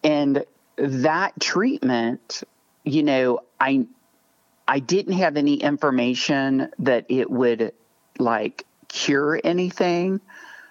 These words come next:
but there were so many people that experienced a lot of relief and some people even some remission from having it done.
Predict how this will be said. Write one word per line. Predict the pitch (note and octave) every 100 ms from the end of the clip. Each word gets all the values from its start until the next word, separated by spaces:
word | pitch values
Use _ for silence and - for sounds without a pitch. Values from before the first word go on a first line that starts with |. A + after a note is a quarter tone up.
| _ -
but | D3
there | D#3 C3
were | B2+
so | B2 - E3+ D#3 E3
many | E3 D3+
people | C#3+ - C#3+ C#3+ B2
that | B2 A#2+
experienced | - - - B2 B2 A#2+ A#2 A2+ - - -
a | B2+
lot | A2+ A#2+ B2 B2+ -
of | B2+ A#2+ A2
relief | A2+ A2+ A2 A#2+ B2 C#3+ D#3 - - -
and | C3 A#2+ A#2
some | - E3 F3
people | - C3 C3 B2 -
even | C3 B2+ B2 B2 B2 B2 - - -
some | - - C#3+ C#3
remission | C3+ B2 E3+ F#3 - A#2+
from | - B2+
having | A#2 A2+ A2+ A2+
it | -
done. | C#3 C3 A2 -